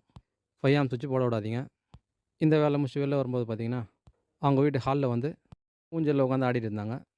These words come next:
அந்த ஊஞ்சலுக்கு போட்ட கொக்கி பார்த்தீங்கன்னா, ஃபேனுக்கோட கொக்கியில வந்து மாட்டி அவங்க ஊஞ்சல் யூஸ் பண்றாங்க.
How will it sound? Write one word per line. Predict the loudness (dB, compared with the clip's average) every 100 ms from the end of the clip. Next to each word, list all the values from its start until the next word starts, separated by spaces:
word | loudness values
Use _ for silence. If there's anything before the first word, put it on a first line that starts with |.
| _ _ _ _ 0
அந்த | 2 4
ஊஞ்சலுக்கு | 4 2 2
போட்ட | 0 -2 -2
கொக்கி | -4 -2
பார்த்தீங்கன்னா, | -2 -2 -4 -6 -8 _ -20 _ _ _ 0
ஃபேனுக்கோட | 2 4 2 2
கொக்கியில | 0 0
வந்து | 0 0
மாட்டி | 0 0 -2
அவங்க | -2 -2
ஊஞ்சல் | -2 -2
யூஸ் | -4 -8
பண்றாங்க. | -8 -8 -10